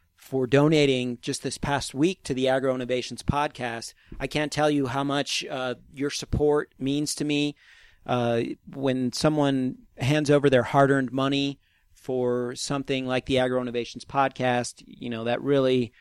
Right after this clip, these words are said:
shows that you appreciate what I'm doing here and you appreciate the information that you've gotten here. So, so I appreciate your donation, and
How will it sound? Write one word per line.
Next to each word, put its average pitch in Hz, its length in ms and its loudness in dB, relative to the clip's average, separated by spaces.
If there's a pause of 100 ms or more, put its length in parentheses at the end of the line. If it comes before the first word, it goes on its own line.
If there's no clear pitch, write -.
(140)
shows 135 480 2
that 131 140 -4
you 131 120 0
appreciate 135 600 -2
what 131 300 -2 (140)
I'm 123 280 -2
doing 147 340 2
here 139 460 2 (500)
and 123 420 -2
you 131 80 2
appreciate 135 440 0
the 127 100 -2
information 117 560 -2
that 110 180 -10
you've 120 140 -10
gotten 113 380 -4
here. - 280 -14
So, - 320 -8 (480)
so 135 320 2
I 143 180 6
appreciate 135 580 0
your 139 340 4
donation, 123 800 -2 (920)
and 131 480 -4